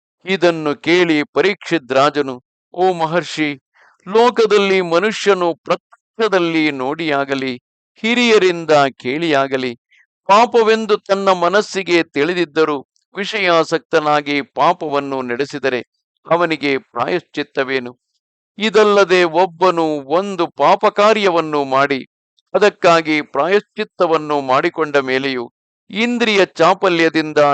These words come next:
ತಿರುಗಿ ಪಾಪವನ್ನು ನಡೆಸಬಹುದು. ಆಗಾಗ ಹೊಳೆಯಲ್ಲಿ ಮುಳುಗಿ ಬಂದು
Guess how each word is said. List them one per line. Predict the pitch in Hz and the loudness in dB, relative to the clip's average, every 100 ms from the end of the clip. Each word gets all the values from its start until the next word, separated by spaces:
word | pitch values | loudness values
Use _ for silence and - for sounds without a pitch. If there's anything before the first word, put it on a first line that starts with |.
| 139 - | 0 -4
ತಿರುಗಿ | 170 202 151 147 | -4 -4 -4 -6
ಪಾಪವನ್ನು | - 127 165 170 143 143 139 127 | -4 -2 -2 -2 -2 -2 -4 -4
ನಡೆಸಬಹುದು. | 117 113 143 139 120 123 113 _ _ _ _ _ 156 | -2 -4 -6 -8 -8 -10 -12 _ _ _ _ _ 2
ಆಗಾಗ | 156 147 147 143 135 | 4 4 4 4 2
ಹೊಳೆಯಲ್ಲಿ | 127 113 135 175 160 147 139 135 | 0 0 -2 0 0 0 0 -4
ಮುಳುಗಿ | 127 139 160 | -4 -6 -6
ಬಂದು | 147 139 139 131 | -4 -4 -4 -10